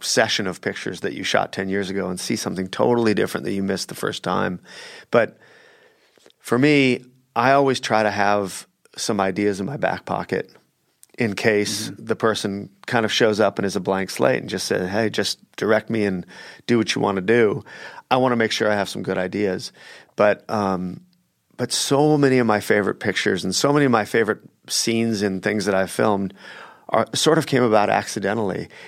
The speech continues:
Speaker 1: It's almost like if you take the time and do all your research and build the environment for something to happen, then something will happen and it may be unexpected.
Speaker 2: Mm-hmm.
Speaker 1: And the accident may be better than the, um,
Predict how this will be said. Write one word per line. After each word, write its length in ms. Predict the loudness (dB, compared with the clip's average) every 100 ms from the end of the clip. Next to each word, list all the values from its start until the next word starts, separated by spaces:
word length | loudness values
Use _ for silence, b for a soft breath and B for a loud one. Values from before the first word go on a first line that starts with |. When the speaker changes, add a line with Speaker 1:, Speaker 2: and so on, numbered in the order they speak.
| B
Speaker 1:
It's 160 | 2
almost 280 | 2 4 4
like 200 | 2 2
if 140 | -4
you 80 | -4
take 260 | -2 -2 -4
the 80 | -4
time 280 | 0 2 2
and 80 |
do 100 | 2 2
all 100 | 4
your 120 | 0
research 580 | -2 -2 0 0 -2 -8 B B B
and 180 | -2 0
build 260 | 4 4 2
the 100 | 0
environment 580 | 2 2 2 2 -4 -6
for 120 | -6
something 340 | -4 -4 -4 -6
to 60 |
happen, 520 | 0 0 0 -4 -6 -12 B B B B _ _ _ _ _ 0
then 460 | 2 4 2 -2 -8 _ _ _
something 560 | -4 -2 0 0 -2 -6 _ _ _ _ _ 0
will 300 | 4 6 4
happen 480 | 2 0 -2 -6 -2
and 140 | -2
it 100 | 0
may 180 | 2 2
be 140 | 2
unexpected. 640 | 0 -2 -4 -2 -2 -4 -6
Speaker 2:
Mm-hmm. 220 | -6 -8 -10 -6
Speaker 1:
And 400 | 0 0 0 -6
the 180 | -4 2
accident 460 | 2 2 -4 -8 -6
may 160 | -6
be 120 | -4 -2
better 300 | -2 -2 -2
than 260 | -4 -4
the, 260 | -4 -6 -8 -14 B B B
um, 460 | -4 -2 -2 -6